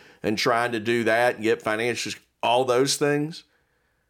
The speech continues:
that oftentimes without intentionality, boy, that relationship, that just gets crowded out.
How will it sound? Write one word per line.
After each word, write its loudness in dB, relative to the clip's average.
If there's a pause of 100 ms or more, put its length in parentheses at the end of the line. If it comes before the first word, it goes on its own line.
(220)
that -2
oftentimes -2
without -2
intentionality, -4 (1120)
boy, 2
that 0 (140)
relationship, -2
that -2
just -8
gets -4
crowded -2
out. -4